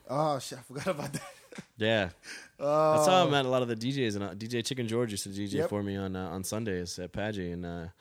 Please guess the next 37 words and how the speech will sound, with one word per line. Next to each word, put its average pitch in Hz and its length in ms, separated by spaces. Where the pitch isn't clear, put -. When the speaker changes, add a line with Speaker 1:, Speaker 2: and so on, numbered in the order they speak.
Speaker 2:
with, 101 240
uh, 90 140
with 92 140
George 107 240
Thomas, 101 380
who, 95 220
uh, 90 200
he's 95 180
now 95 160
part 98 220
of 90 40
the 92 60
Ramen 95 240
Tatsuya 95 460
family. 95 560
Speaker 1:
Yeah. 139 140
Speaker 2:
They're 98 100
doing 95 160
really 92 200
well. 92 520
Um, 87 560
I - 20
was 87 140
over 85 120
there, 120 480
Firehouse 120 480
Lounge, 110 380
Barcelona. 101 720
Uh, 87 480
of 98 140
course, 95 520
uh, 90 300
I 82 40
opened 92 240
Third 92 200
Base 92 220
downtown. 110 720